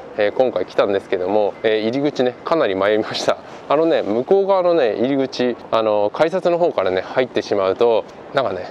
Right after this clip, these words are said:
ロビーラウンジだったり、レストランとかね、あの、全部ね、ここを通っていくみたいなね、そんな感じなんですよね。ですんで、ちょっとね、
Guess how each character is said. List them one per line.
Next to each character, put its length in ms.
ロ 180
ビ 260
ー 60
ラ 120
ウ 60
ン 120
ジ 100
だ 60
っ 20
た 100
り、 240
レ 140
ス 100
ト 60
ラ 80
ン 100
と 80
か 80
ね、 160
あ 80
の、 100
全 240
部 60
ね、 100
こ 140
こ 160
を 60
通 140
っ 40
て 420
い 80
く 140
み 120
た 100
い 60
な 60
ね、 180
そ 180
ん 100
な 80
感 180
じ 80
な 100
ん 60
で 40
す 60
よ 80
ね。 240
で 100
す 120
ん 120
で、 220
ち 80
ょ 40
っ 20
と 100
ね、 140